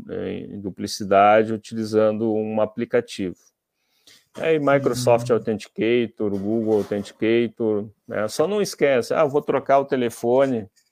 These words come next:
Speaker 1: copia todas as configurações pro novo telefone pra não perder, né, esse acesso ao, ao sistema de autenticação de dois fatores, tá?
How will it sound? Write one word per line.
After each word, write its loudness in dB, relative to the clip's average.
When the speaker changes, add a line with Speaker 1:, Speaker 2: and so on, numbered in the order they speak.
Speaker 1:
copia -2
todas -2
as 0
configurações -6
pro -8
novo -2
telefone 0
pra -6
não -4
perder, -2
né, 0
esse -4
acesso 0
ao, 0
ao -4
sistema -2
de -4
autenticação -4
de -10
dois -2
fatores, -8
tá? -20